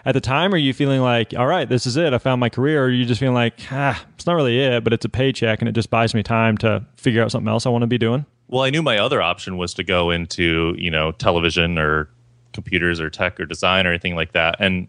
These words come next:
Speaker 2: I did have an internship with a sports studio in East Lansing, but I didn't really wanna work in sports media. And so this was kind of my only other option. I,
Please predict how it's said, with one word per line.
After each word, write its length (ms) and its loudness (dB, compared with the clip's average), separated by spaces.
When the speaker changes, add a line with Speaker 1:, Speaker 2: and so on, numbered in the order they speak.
Speaker 2:
I 100 2
did 440 -2
have 200 0
an 100 0
internship 560 -2
with 120 -4
a 60 0
sports 400 -2
studio 680 0
in 340 -2
East 180 -4
Lansing, 460 0
but 400 0
I 60 0
didn't 160 0
really 160 2
wanna 220 0
work 200 -2
in 80 -6
sports 380 -4
media. 480 0
And 140 -4
so 260 2
this 260 0
was 180 0
kind 260 -2
of 80 -4
my 140 0
only 520 -2
other 240 2
option. 420 -2
I, 120 0